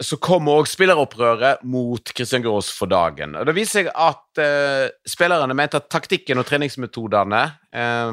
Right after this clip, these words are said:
var gammeldagse. Eh, Christian Gross skal også ha rotet med navnene som en sånn gammel bestefar. Han kalte Can Bostogan for Khan Erdogan. Og Alessandro Schöpf ble da omdøpt til Massimo Schupp.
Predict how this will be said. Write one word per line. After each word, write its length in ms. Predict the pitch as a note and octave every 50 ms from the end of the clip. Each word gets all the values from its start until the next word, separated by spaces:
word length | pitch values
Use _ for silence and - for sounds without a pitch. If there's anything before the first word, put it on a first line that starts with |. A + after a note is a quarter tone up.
| A2 G#2+
var 140 | A#2 A#2 A#2
gammeldagse. 800 | A#2+ B2+ C3 C3 C#3+ D3 C#3 A#2 G2+ - - - - D3+ F#3+ - - _
Eh, 220 | - C3+ C#3 C3+ C3+
Christian 320 | - D#3 D3 - E3 D#3
Gross 200 | D3+ D#3+ D#3 -
skal 120 | - E3+ F3 E3
også 80 | D#3 C#3+
ha 80 | C3
rotet 340 | C3 D#3+ E3+ G3+ - - D#3
med 120 | C#3+ C#3+ D3+
navnene 640 | E3 F3+ F3 E3+ C3 G#2 G2+ G2+ F#2 D#2+ E2+ G2+ G2
som 140 | - C3+ C3
en 60 | C3+
sånn 160 | D#3 D3 - - - - _ _ _ -
gammel 680 | A#2+ C#3 D3 D#3 D#3+ E3 E3 D#3 D3 A#2+ G2+ G2+ F#2+ F#2+ _ _ _ _ _
bestefar. 540 | D3 D3 - - - - - A#2 G#2 A2+ A#2+
Han 80 | C3 C3
kalte 260 | D3+ D3+ C#3+ D3+ C#3+
Can 380 | - D#3+ D#3+ D3+ C#3+ C3+ B2+ B2+ B2+ B2+ B2
Bostogan 600 | B2+ D#3+ D3+ - - - - A2+ G#2 G2+ G2+ G2 -
for 160 | - A2+ G#2+ -
Khan 440 | _ - - D3+ B2+ A2+ G#2+ G2 - -
Erdogan. 760 | C3 C3+ A#2 G#2+ G#2 G2 G2+ F#2+ G2+ G#2 A#2 D#3+ G3 E3+ _ _ _ _ _ - - - - - - - - E3+ E3+ - - - F3 E3+
Og 560 | F3+ F3 F3 F3 - - - F3 D#3+ - B3 -
Alessandro 580 | E3+ E3+ F3 - A#3 F#3 F3 E3+ E3 F3 F3
Schöpf 460 | - - - - F3+ - - - - - C#4+ C#4 - - _ _ _ _ _ _ -
ble 220 | C#3 E3 E3+ E3+
da 80 | E3+ E3+
omdøpt 480 | E3+ E3 D#3+ D3+ C#3 C3 C3+ B2 - -
til 220 | C#3 C3 B2 A2 _ _ _
Massimo 560 | B2+ C3+ D3 D3 - - F3 D3 A2+ G#2 G#2+
Schupp. 480 | G#2+ - - - G#3+ - _ _ -